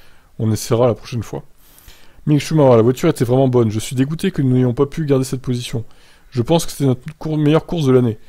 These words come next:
Ça allait forcément être difficile de garder tous ces pilotes chaussés de gomme neuve derrière nous, mais c'est vraiment dommage de finir la course de la sorte. Nous étions en route pour marquer des points, mais nous devrons attendre encore un peu de, euh, Steiner. C'est clairement pas la journée que nous espérions, surtout au domicile. La voiture était performante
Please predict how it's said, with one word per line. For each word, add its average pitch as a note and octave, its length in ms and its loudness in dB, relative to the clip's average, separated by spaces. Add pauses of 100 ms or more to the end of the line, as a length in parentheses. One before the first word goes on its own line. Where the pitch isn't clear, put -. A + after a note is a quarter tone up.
(420)
Ça - 200 2
allait C3 100 6
forcément C#3 380 0
être C3 40 0
difficile B2+ 280 -6
de C3+ 100 0
garder A#2+ 200 4
tous - 120 -12
ces - 120 -8
pilotes B2+ 220 0
chaussés B2+ 300 -6
de A#2+ 60 -10
gomme A#2 200 0
neuve C3 140 -2
derrière A2+ 240 0
nous, E3 160 -2 (460)
mais A#2+ 60 -6
c'est - 160 0
vraiment C3+ 200 4
dommage C#3+ 260 2
de A2 60 -4
finir A#2+ 240 -2
la A2+ 80 -2
course B2+ 180 -8
de A#2+ 60 0
la A2 80 2
sorte. - 380 -6 (360)
Nous A#2+ 120 0
étions D#3 400 0
en - 80 0
route C#3+ 240 2
pour - 120 -6
marquer C3 220 -2
des C3 100 0
points, C3 240 -2
mais A2 140 -2
nous G#2+ 160 -4
devrons A#2 480 -2 (320)
attendre B2+ 320 0
encore A#2 240 2
un C3+ 80 2
peu D#3 240 2 (1300)
de, B2+ 140 -2
euh, A2 220 2
Steiner. B2 380 0 (600)
C'est - 160 2
clairement D3 280 6
pas D#3 120 4
la D3 80 8
journée B2 260 2
que C#3 60 0
nous A2+ 160 0
espérions, B2+ 320 0
surtout - 240 -6
au A#2+ 40 -2
domicile. G#2 380 -4
La B2 80 2
voiture A2 300 -2
était A#2+ 140 -6
performante D#3 520 -2